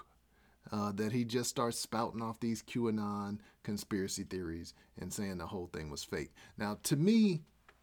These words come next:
like, that, that was kinda flabbergasting because I, I understand, I don't really understand, but I, I can see how some people get caught in this. Again, a lot of this is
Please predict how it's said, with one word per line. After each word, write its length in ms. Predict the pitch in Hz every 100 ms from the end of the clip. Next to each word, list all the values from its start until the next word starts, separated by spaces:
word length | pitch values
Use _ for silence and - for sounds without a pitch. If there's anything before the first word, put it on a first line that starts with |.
| _ _ _ _ _ _ _ -
like, 220 | 117 107 117
that, 220 | 147 -
that 140 | 147
was 140 | 110 -
kinda 260 | 123 98
flabbergasting 1000 | - 95 92 76 71 73 73 - 78 71 - - -
because 320 | 92 - 110
I, 140 | 131 -
I 200 | - 151 -
understand, 1120 | 160 151 135 - - 120 123 120 117 117 113 _
I 60 | 135
don't 200 | 165 107
really 240 | 117 107
understand, 540 | 98 87 - 87 90 95
but 80 | 107
I, 120 | 113 123
I 20 |
can 160 | 120 110
see 240 | - 160
how 240 | 143 127 117
some 500 | - 117 113 113 107 - - _ _ -
people 440 | 120 107 107 101 92
get 260 | 107 104 -
caught 300 | 110 107 107
in 120 | 104
this. 200 | 104 -
Again, 540 | 98 95 110 98 101 - _ _ _ _ _ _ _
a 60 | 92
lot 280 | 92 98 104
of 100 | 104
this 340 | 113 - - -
is 260 | 95 92